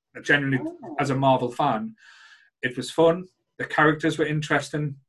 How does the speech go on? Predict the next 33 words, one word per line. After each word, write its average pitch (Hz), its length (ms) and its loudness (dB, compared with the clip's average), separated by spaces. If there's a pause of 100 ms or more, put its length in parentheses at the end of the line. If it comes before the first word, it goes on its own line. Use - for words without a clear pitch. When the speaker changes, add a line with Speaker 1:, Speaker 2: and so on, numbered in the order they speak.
Speaker 1:
No 147 380 2
one 151 400 0 (100)
had 135 480 0 (500)
that 135 180 0
annoying 135 420 -2
factor. 135 560 -2
Everyone 135 300 2
had 127 260 -2
that 123 160 -2 (220)
huge 139 320 2
likability, 131 800 -2 (360)
had 131 120 -2
a 127 60 0
lot 123 220 0
of 120 60 -8
in-jokes, 135 840 -2 (500)
and 123 420 0 (260)
they 127 80 -8
did 139 380 2
well 139 360 2
with 123 200 -6
characters 135 580 0
which 123 260 -8 (140)
could 143 260 -4
have 147 180 -2
been 131 460 -2 (460)
controversial 147 800 -2
as 139 120 -2
well, 147 160 0
shall 151 180 -2
we 147 60 2
say, 151 240 0
with 160 240 -4